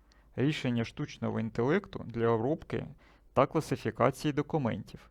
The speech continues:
в залежності від вмісту файлу. Система фосдок автоматизує роботу з документами, та надійність і захищеність — одна з важливих причин,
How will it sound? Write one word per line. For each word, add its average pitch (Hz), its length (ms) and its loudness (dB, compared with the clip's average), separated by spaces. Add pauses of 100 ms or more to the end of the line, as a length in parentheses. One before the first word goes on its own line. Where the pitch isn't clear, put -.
в - 20 -14
залежності 143 680 0
від 113 160 -2
вмісту 113 360 -4
файлу. - 500 -4 (920)
Система 160 520 4
фосдок 131 560 -2 (360)
автоматизує 127 840 -2
роботу 131 560 0
з 120 60 -4
документами, 117 640 0
та 127 160 0
надійність 120 600 0
і 127 60 0
захищеність — - 720 -4
одна 131 280 2
з 147 60 -2
важливих 139 640 2
причин, - 440 -6